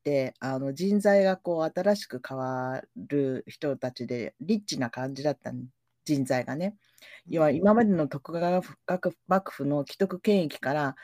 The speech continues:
Speaker 1: その周辺の、あの、田舎侍と言われてた人たちが中央に登ってきて、あの、こ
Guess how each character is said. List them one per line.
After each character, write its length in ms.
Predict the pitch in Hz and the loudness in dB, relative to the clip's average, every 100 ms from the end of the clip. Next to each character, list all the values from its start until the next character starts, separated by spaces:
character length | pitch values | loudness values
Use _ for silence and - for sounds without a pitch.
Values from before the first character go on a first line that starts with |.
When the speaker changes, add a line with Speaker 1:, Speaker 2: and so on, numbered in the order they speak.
| - - | -20 -16
Speaker 1:
そ 140 | - | -4
の 80 | 160 | -2
周 300 | - 214 220 | 2 4 4
辺 180 | 214 202 | 4 2
の、 260 | 196 240 254 _ _ | 2 0 -4 _ _
あ 200 | - 147 | -4 -2
の、 400 | 143 139 135 135 | -2 -2 -2 -2
田 200 | 151 185 | 2 2
舎 100 | - | 4
侍 500 | 190 - 202 262 269 | 6 6 8 10 8
と 80 | - | 8
言 100 | 143 | 4
わ 80 | 185 | 4
れ 100 | 208 | 2
て 120 | 180 | 0
た 140 | 160 139 | 0 0
人 180 | - | -4
た 140 | 160 147 | -4 -4
ち 260 | - 123 - - - _ | -4 -10 -10 -18 -18 _
が 160 | - 196 | -2 0
中 220 | - 190 | 4 6
央 140 | 190 185 | 8 6
に 80 | |
登 260 | 139 139 151 | 4 0 0
っ 40 | |
て 120 | - 156 | -2 -6
き 100 | - | -2
て、 320 | 160 135 - _ _ _ | 0 0 0 _ _ _
あ 240 | - 139 139 | -8 -4 -2
の、 240 | 135 131 | -2 -4
こ 640 | 127 139 135 127 123 120 | -4 0 0 0 -2 -6